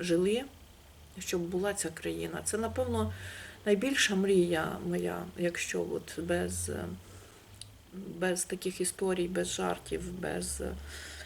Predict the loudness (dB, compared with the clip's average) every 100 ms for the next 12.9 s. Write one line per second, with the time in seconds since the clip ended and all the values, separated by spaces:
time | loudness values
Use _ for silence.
0 | -14 -16 -16 -18 -20 -20 -20 -20 -20 -6
1 | 0 2 2 0 0 6 6 6 4 6
2 | 8 8 8 6 8 8 8 6 2 2
3 | 6 8 10 10 10 10 6 8 6 6
4 | 6 6 6 4 2 2 2 2 0 0
5 | 0 0 0 2 2 0 -2 -6 -6 -4
6 | -2 0 2 0 -4 -10 -8 -6 -6 -8
7 | -10 -12 -10 -8 -8 -10 -12 -14 -12 -8
8 | -8 -10 -16 -18 -20 -20 -20 -20 -20 -20
9 | -20 -8 0 0 2 0 0 -2 -2 -2
10 | -2 -2 -2 -2 -4 -4 -4 -4 -8 -6
11 | -6 -6 -8 -4 2 2 0 -4 -2 0
12 | 0 0 0 -2 -4 -8 -10 -8 -8